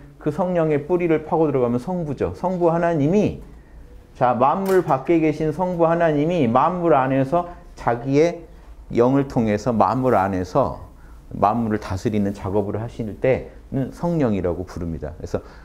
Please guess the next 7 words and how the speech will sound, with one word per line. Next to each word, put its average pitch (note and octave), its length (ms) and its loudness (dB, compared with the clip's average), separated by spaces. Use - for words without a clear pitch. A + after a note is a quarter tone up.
지금 G2+ 680 -6
이 G2 120 -2
성령과 E3 540 0
성부를 C#3+ 720 -2
둘러보시면 C3+ 600 2
안 E2+ 120 -2
돼요. E2+ 280 -4